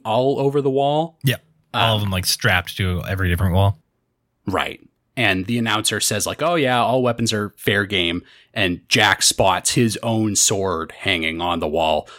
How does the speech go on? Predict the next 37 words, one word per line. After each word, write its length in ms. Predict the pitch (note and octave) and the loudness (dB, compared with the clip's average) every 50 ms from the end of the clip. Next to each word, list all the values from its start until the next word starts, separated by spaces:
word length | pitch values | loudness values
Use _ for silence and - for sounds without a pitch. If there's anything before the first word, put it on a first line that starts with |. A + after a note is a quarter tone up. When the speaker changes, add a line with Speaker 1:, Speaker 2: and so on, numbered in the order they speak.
| - | -14
Speaker 1:
So, 140 | - - C3+ B2 | -6 -2 0 0
like, 220 | A#2+ A#2+ A2+ _ _ _ _ _ _ _ _ _ - | 0 0 -2 _ _ _ _ _ _ _ _ _ 0
I 80 | D3+ C#3 | 0 0
don't 100 | A2 F#2 | 2 0
know. 220 | E2+ E2+ E2+ - _ - _ _ _ - | -2 -2 -4 -6 _ -20 _ _ _ -2
Those 200 | - A#2+ A#2+ G#2 | 0 0 0 2
robot 320 | C3 C3+ C3+ B2 A#2+ A#2 A2 | 0 0 2 2 0 0 2
guards 320 | B2+ A#2+ A#2 A#2 A2 G#2 | 2 2 2 2 0 0
didn't 320 | G#2+ B2+ A2 A#2+ A#2+ A#2 | 0 2 2 2 2 2
know 200 | C3 B2+ B2 A#2+ | 2 2 4 4
what 180 | A2+ A#2 B2 - | 2 2 2 2
they 120 | C3 A#2+ | 2 2
were 300 | A#2 A2+ A#2 A#2 A#2 A2+ - - _ _ _ _ | 2 4 2 2 2 0 -6 -14 _ _ _ _
holding 320 | - - C#3 C3 B2 B2 A#2+ | -4 -2 0 2 2 2 4
on 180 | A#2 B2+ C3 B2+ | 4 4 2 2
to. 180 | - B2+ A2 G2 | 2 0 0 0
They 140 | G#2 G#2 - | 0 -4 -4
probably 380 | _ _ - - C#3 C#3 B2+ | _ _ -2 0 2 4 4
Speaker 2:
Yep. 80 | A#2+ A#2 | 2 2
Speaker 1:
could 80 | B2+ A#2 | 2 0
have 80 | A2 | 2
had, 200 | G#2+ A#2 A2+ - | 2 0 -2 -2
found 240 | - - B2 B2 B2 | 0 0 2 2 2
a 40 | A#2 | 2
better 220 | - A2 G2+ G2 F2+ | 0 0 0 0 -2
use 220 | F2 G2+ A2+ - | 0 -2 -2 -2
for 240 | - - D#2 D#2 D2 | -2 -4 -4 -4 -4
it. 220 | D#2 - - - - - | -6 -6 -8 -12 -4 -2
Speaker 2:
That's 140 | E3 D3 - | 0 2 2
actually 180 | G#3+ - G3 | 0 0 -2
something 240 | F3+ - E3 D3 C#3 B2 | -4 -2 -2 0 2 2
I 100 | A2+ A2+ | 2 2
wondered 260 | A#2 A2+ G#2+ A2 G#2+ | 2 2 0 0 0
about, 260 | G2+ G#2 G2+ F#2+ - | 0 0 -2 -2 -4
too, 360 | - - B2 A2+ G#2 G2 A2 - | -2 0 0 0 2 -2 -2 -2
is, 260 | A2 A2+ A2+ G#2+ G2+ | -2 0 0 0 2
like, 320 | G#2+ G2+ G2 F#2+ - - | 2 2 0 0 -2 -8